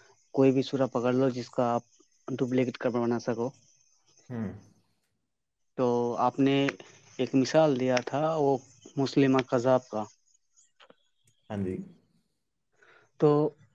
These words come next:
Speaker 1: आपने जिसका मिसाल दिया वो तो झूठा, झूठा साबित किया था, वो तो झूठा आदमी था, मतलब वो तो खुद को नबी, अ, पैगंबर मानना, मानता था।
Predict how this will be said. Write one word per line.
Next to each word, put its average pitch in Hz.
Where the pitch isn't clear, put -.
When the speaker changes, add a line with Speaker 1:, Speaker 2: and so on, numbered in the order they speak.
Speaker 1:
आपने 165
जिसका 151
मिसाल 165
दिया 180
वो 165
तो 175
झूठा, 156
झूठा 160
साबित 160
किया 127
था, 110
वो 135
तो 151
झूठा 139
आदमी 147
था, 123
मतलब 131
वो 135
तो 135
खुद 135
को 139
नबी, 139
अ, 123
पैगंबर 147
मानना, 131
मानता 127
था। -